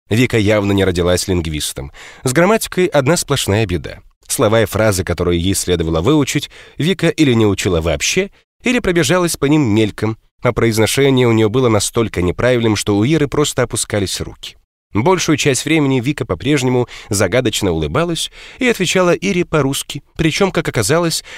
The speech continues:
она ещё не всегда выговаривала букву "Р", на что при первой встрече Ира не обратила внимания. "Ей бы французский учить", подумала измученная Ира.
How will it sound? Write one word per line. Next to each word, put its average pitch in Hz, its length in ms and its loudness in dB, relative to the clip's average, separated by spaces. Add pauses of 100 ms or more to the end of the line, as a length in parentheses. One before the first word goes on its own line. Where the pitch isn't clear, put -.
она 127 180 4
ещё 127 240 2
не 113 120 2
всегда 104 400 0
выговаривала 101 640 0
букву 92 460 -4
"Р", 71 300 -4 (280)
на 107 120 2
что 98 160 -2
при 80 140 -2
первой 73 260 -6
встрече - 480 -2
Ира 196 320 0 (220)
не 143 140 4
обратила 123 380 0
внимания. 58 680 -8 (960)
"Ей 156 220 2
бы 147 120 -2
французский 117 680 -4
учить", - 440 -10 (280)
подумала 131 460 2
измученная 78 680 -4
Ира. - 280 -20